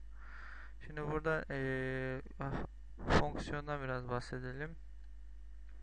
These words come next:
Bizim penceremizin,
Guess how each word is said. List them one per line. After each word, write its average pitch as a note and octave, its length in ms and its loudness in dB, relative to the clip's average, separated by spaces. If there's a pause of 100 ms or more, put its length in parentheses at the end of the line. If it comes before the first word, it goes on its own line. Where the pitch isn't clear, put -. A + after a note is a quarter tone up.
(1200)
Bizim D3+ 240 -2
penceremizin, D3+ 920 2